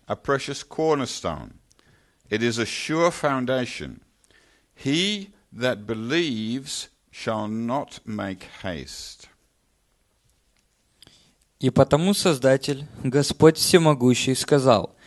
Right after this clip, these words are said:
Speaker 2: "Я на земле Сиона поставлю камень краеугольный, драгоценный и крепкий.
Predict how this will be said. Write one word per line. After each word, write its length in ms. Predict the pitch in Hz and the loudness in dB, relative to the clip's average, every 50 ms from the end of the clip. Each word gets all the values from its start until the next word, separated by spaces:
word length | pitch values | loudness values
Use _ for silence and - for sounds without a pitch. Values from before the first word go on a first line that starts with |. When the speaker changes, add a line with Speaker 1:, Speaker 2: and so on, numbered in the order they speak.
| - - - _ _ - | -20 -20 -20 _ _ -4
Speaker 2:
"Я 200 | 110 123 131 139 | 2 4 4 4
на 160 | 147 160 165 151 | 6 4 2 2
земле 340 | 139 165 160 151 151 151 | 2 0 2 4 4 4
Сиона 640 | 147 - - 151 135 120 120 120 120 120 127 131 131 - - _ | 4 4 4 6 6 8 6 6 4 2 -2 -4 -6 -10 -8 _
поставлю 560 | - 135 123 - - 151 151 151 160 165 151 | -2 0 0 4 8 8 8 8 8 4 6
камень 340 | - 147 139 139 143 143 139 | 6 6 6 6 4 0 0
краеугольный, 800 | - - 139 139 139 143 131 127 131 123 113 104 95 92 92 - - _ - - _ _ _ - | 2 4 6 8 6 6 6 6 6 6 6 6 0 -4 -8 -12 -16 _ -20 -20 _ _ _ 0
драгоценный 760 | 123 127 131 127 139 - - - 156 151 160 165 170 165 | 2 2 2 2 0 -2 2 2 4 4 4 2 0 -2
и 160 | 101 - 143 139 | 0 0 -2 0
крепкий. 580 | - 147 147 143 127 - - - 98 95 - | 2 4 6 6 6 4 -2 -8 -10 -10 -10